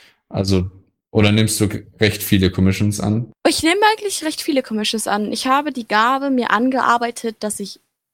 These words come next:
Speaker 2: extrem schnell arbeiten kann.
Speaker 1: Okay.
Speaker 2: Ähm,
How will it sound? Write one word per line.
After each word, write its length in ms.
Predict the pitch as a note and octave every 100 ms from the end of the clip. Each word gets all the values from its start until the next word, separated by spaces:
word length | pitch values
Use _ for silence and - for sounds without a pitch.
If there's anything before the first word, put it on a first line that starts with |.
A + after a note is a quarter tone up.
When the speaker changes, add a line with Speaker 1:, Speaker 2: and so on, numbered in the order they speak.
| _
Speaker 2:
extrem 840 | G#3+ - - - - - B3 B3
schnell 300 | B3 - A3
arbeiten 500 | - - F#3 F#3 -
kann. 340 | - F3+ F#3 F#3 - - -
Speaker 1:
Okay. 220 | G3 -
Speaker 2:
Ähm, 440 | A3 G#3+ G3+ G3+